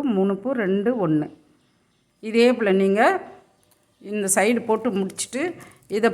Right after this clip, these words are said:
பார்த்தே இன்னொரு சைடு போட்டுக்குங்க. போட்டு முடிச்சுட்டு இங்க ஜாயின் பண்ணும்போது பாருங்க, கீழே இந்த ரெண்டு மணியில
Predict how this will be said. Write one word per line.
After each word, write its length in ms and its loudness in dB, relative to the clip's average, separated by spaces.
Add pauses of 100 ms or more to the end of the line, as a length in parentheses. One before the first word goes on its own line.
பார்த்தே 340 4 (140)
இன்னொரு 340 2
சைடு 300 0
போட்டுக்குங்க. 520 -6 (1300)
போட்டு 220 -6 (100)
முடிச்சுட்டு 460 -6 (260)
இங்க 140 2 (100)
ஜாயின் 360 6
பண்ணும்போது 500 0
பாருங்க, 320 2 (800)
கீழே 340 4 (1800)
இந்த 140 -4 (100)
ரெண்டு 320 6 (100)
மணியில 380 4